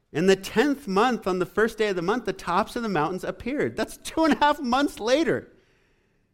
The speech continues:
Seventy-four days after the scrape. Finally, you could start to see the highest peaks. Then, verse six point two in your outline,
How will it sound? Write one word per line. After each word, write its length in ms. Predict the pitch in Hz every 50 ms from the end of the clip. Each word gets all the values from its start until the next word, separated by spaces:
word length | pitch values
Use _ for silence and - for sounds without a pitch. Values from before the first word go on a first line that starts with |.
| _ _ _ _ _ _ _
Seventy-four 560 | - - 247 262 262 269 269 - - 240 233 226
days 240 | 220 220 226 -
after 360 | 202 - 202 226 226 226 254 233
the 120 | 214 220
scrape. 720 | - - - - - - 160 175 208 247 254 202 - - - - - _ _ _ _ _ _ _ _ _ _ _ _ _ _ _ _ _ _ _ _ _ _ _ _ _ _ _
Finally, 340 | 151 160 190 196 170 135 123
you 100 | 123 107
could 180 | 110 104 101
start 280 | - - - 143 143 -
to 80 | 110 101
see 240 | - - - 160 170
the 240 | 139 98 87 95 95 - -
highest 580 | - - 135 139 151 147 127 - - - -
peaks. 440 | - - 208 185 - - - - - - _ _ _ _ _ _ _ _ _ _ _ _ _ _ _ _ _ _ _ _ _ _ - -
Then, 520 | 104 104 147 180 220 196 160 160 190 170
verse 240 | 131 151 156 156 -
six 320 | - - 180 190 185 -
point 280 | - - 170 165 160 160
two 140 | - 175 170
in 80 | 160
your 120 | 156 143 147
outline, 420 | 170 190 156 135 131 135 160 170